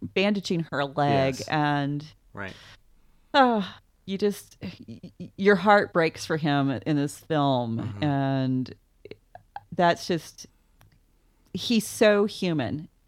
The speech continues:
Speaker 1: A-, and I, I love
Speaker 2: Right.
Speaker 1: that. And he's not some spiritual elite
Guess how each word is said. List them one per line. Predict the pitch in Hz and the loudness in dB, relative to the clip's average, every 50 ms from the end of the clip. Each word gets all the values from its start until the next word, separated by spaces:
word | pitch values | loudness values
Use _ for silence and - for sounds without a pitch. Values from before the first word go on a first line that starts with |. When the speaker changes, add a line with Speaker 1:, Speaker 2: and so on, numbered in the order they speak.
| - - | -10 -2
Speaker 1:
A-, | - 170 165 - - | 0 0 0 2 0
and | 175 175 | 0 2
I, | 175 170 165 160 - - | 4 4 2 2 0 0
I | 175 170 | 0 0
love | 165 160 160 180 175 180 160 | 0 0 2 4 4 4 2
Speaker 2:
Right. | - | 2
Speaker 1:
that. | - 151 135 131 - | 2 4 4 4 2
And | - 165 180 | 0 -2 -2
he's | 185 190 185 - | -2 -4 -4 -2
not | - 196 208 - - - | -2 0 0 0 -2 -2
some | - 220 185 175 | -2 -2 -2 -2
spiritual | - - - 170 156 156 - - 151 143 139 139 | -2 -2 -2 0 0 0 -2 -2 0 0 0 0
elite | 127 143 147 143 131 - - - | 0 -2 -4 -4 -4 -6 -10 -14